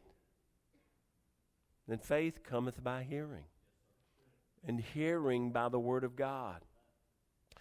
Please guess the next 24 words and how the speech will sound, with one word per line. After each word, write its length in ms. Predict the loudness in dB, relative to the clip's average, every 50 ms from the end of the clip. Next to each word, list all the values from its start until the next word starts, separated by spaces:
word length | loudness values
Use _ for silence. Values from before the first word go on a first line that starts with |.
| -20 -20 -20 0 6
This 200 | 6 6 8 6
is 60 | 4
what 200 | 6 8 8 8
it 140 | 6 6 4
meant, 240 | 6 6 6 6 6
and, 160 | 4 4 2 4
and 180 | 4 6 6 6 6
when 160 | 6 6 6
it 80 | 6 4
says 320 | 4 4 4 4 4 2
in 80 | 0 2
Second 340 | 2 2 0 0 -4 -4
Corinthians 380 | 0 0 0 2 2 0 0 2
ten 220 | 2 2 4 4
five, 320 | 4 2 2 4 4 2 4
which 200 | 4 2 4 2
we 140 | 0 0 2
just 240 | 0 0 0 0
read, 160 | -2 -2 -2 -2
it 80 | -2
says, 180 | -4 -4 -4 -4
"Casting 480 | -2 -2 0 0 0 0 0 0 2
down 160 | 4 4 6 6
imaginations 920 | 6 6 6 6 4 4 4 2 4 4 4 2 2 0 -2 -2 -4